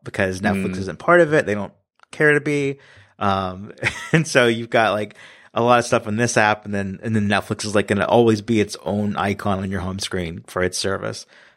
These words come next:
Speaker 1: Um,
Speaker 2: Yeah, in the, in the best case, you're gonna have at least two apps to go in.
Speaker 1: Yeah, yeah.
Speaker 2: And, and that's in the best case, obviously.
Speaker 1: Yeah, and
Speaker 2: 'Cause
Speaker 1: then maybe you'll have, like, some Amazon Prime.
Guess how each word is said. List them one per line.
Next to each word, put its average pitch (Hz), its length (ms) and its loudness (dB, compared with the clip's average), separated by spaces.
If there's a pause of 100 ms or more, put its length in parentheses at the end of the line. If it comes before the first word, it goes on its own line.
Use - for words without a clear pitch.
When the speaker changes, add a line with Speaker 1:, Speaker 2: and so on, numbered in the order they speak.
(120)
Speaker 1:
Um, 131 100 -6
Speaker 2:
Yeah, 113 120 8
in 113 180 6
the, 135 180 6
in 143 100 6
the 131 100 8
best 131 320 2
case, 95 520 2
you're 101 120 2
gonna 95 200 0
have 95 140 0
at 92 60 0
least 92 220 -2
two - 180 2
apps 80 220 0
to 87 80 -10
go 80 200 -8
in. 82 140 -14
Speaker 1:
Yeah, 92 280 2 (160)
yeah. 98 280 -6 (160)
Speaker 2:
And, 98 140 -4
and 98 140 2
that's 98 160 0
in 87 60 -8
the 85 60 -6
best 95 240 0
case, - 240 -12
obviously. - 440 -8
Speaker 1:
Yeah, 101 140 -4
and 95 80 -4
Speaker 2:
'Cause 104 100 2
Speaker 1:
then 117 100 0
maybe 117 200 4
you'll 113 120 4
have, 101 220 2
like, 98 180 2
some 107 140 -4
Amazon 98 320 -2
Prime. 101 300 0